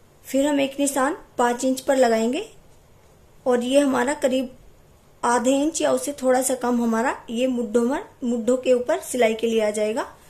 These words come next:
और इस निशान को हम यहाँ पर इस तरह से साढ़े आठ इंच पर एक इस तरह से हम सीधा निशान लगा देंगे।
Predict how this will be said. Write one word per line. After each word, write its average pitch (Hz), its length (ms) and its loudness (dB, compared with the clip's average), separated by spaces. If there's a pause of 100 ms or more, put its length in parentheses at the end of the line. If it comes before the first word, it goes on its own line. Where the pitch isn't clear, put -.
(500)
और 254 220 0
इस 311 200 0
निशान 262 400 2
को 247 140 0
हम 254 140 4
यहाँ 226 220 2
पर 262 280 -2
इस 240 140 -6
तरह 226 220 2
से 294 180 -2 (640)
साढ़े 247 360 2
आठ 233 220 2
इंच 247 180 0
पर 262 240 0 (140)
एक 240 240 2 (440)
इस 247 160 -2
तरह 233 200 2
से 226 120 2
हम 247 100 2
सीधा 240 300 2
निशान 233 300 0
लगा 208 240 -2
देंगे। 220 300 -2